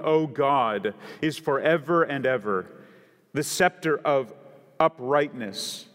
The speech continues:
is the scepter of your kingdom. You have loved righteousness and hated wickedness.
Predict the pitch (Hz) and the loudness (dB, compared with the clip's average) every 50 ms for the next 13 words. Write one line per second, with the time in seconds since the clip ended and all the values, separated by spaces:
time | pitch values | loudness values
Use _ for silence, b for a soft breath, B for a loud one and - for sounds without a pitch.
0 | _ _ _ 139 135 113 117 127 - - - 143 139 - - 131 120 117 127 117 | _ _ _ -6 -4 -4 -6 -8 -4 -2 -2 -2 -2 -2 -4 -4 -2 -2 -4 -4
1 | 113 123 117 117 - - - 139 131 123 110 101 90 - - - - - - _ | -4 -4 -4 -6 -8 -8 -8 -6 -6 -4 -4 -4 -6 -8 -14 -16 -20 -20 -20 _
2 | _ _ _ _ _ _ _ _ _ _ _ _ _ _ - 139 143 143 135 107 | _ _ _ _ _ _ _ _ _ _ _ _ _ _ -6 -2 -2 -2 -2 -2
3 | 123 127 139 143 151 147 139 135 113 107 - - - 110 110 113 117 120 120 - | -4 0 2 4 4 4 4 2 0 -4 -14 -10 -6 -2 -2 -2 -2 -2 -6 -8
4 | - 101 - - - 90 - 87 - - - - - - _ _ _ _ _ _ | -12 -12 -12 -12 -14 -14 -16 -14 -14 -14 -14 -14 -16 -20 _ _ _ _ _ _
5 | _ _ _ 123 123 117 117 - - - 147 151 160 151 127 113 104 107 107 110 | _ _ _ -6 -6 -6 -8 -12 -8 -6 -4 -4 -2 -2 -4 -6 -6 -10 -18 -14
6 | - 107 113 113 110 - 113 101 95 98 - - 98 - - - - | -8 -4 -4 -4 -4 -6 -8 -8 -8 -10 -10 -10 -12 -14 -14 -14 -16